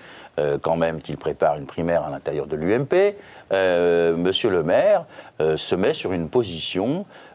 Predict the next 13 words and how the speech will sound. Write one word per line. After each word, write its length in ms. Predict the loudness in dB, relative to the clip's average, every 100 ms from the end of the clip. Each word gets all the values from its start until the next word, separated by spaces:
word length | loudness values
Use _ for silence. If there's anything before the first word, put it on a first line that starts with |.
| -4
euh, 100 | -2
qui 300 | -2 -2 0
est 60 | 0
celle 340 | 2 0 0
de 60 | -2
l'immobilisme 800 | 0 2 2 0 -2 -4 -4
dans 100 | -6 -4
l'éducation 480 | -6 -6 -6 -4
nationale 480 | -6 -4 -2 2 0 -2 -16 -8 -2
et 80 |
de 100 | 2
la 140 | 4 2
protection, 800 | 0 -2 0 -2 -4 -2 -2